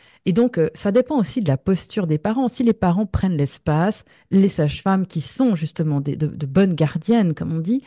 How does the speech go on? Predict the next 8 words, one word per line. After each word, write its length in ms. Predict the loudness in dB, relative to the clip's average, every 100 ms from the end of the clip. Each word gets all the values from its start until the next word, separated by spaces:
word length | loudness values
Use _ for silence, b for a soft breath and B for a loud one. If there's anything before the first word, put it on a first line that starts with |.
| B B B
elles 160 | 2 4
restent 360 | 4 2 0
à 60 | 0
leur 200 | 0 0
place, 360 | 0 0 0
tu 100 | -6
vois. 220 | -2 -2 -4 b b b b
Mais, 360 | 0 4 4 2